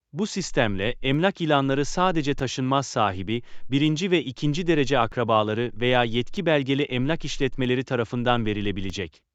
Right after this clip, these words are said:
Bir Ocak iki bin yirmi beşten itibaren yetki doğrulaması yapılmadan ilan verilemeyecek. Hazırladığımız video rehberinde, gayrimenkul sahibinin Rimex ofisine yetki vererek ilan sürecini nasıl güvenli şekilde yürütebileceğini detaylı olarak anlatıyoruz.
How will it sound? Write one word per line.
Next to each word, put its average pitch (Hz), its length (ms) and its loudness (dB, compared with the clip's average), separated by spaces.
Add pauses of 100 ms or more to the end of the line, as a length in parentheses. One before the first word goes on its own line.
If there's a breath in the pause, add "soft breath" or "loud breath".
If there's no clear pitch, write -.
(640)
Bir 196 180 2
Ocak 165 380 6
iki 147 260 -4
bin 160 140 2
yirmi 139 300 2
beşten 170 420 0
itibaren 113 680 2
yetki 123 440 -2
doğrulaması 139 580 2
yapılmadan 135 600 2
ilan 110 340 0
verilemeyecek. 95 760 -4 (760)
Hazırladığımız 180 840 2
video 147 340 4
rehberinde, 104 680 0 (260 soft breath)
gayrimenkul 165 640 2
sahibinin 135 720 2
Rimex 156 340 -2
ofisine 131 400 -4
yetki 117 440 -2
vererek 143 400 2
ilan 120 240 2
sürecini 113 640 -2
nasıl 170 360 -2
güvenli 135 380 0
şekilde 135 420 -2
yürütebileceğini 123 880 -2
detaylı 127 400 0
olarak 107 360 -2
anlatıyoruz. 92 720 -12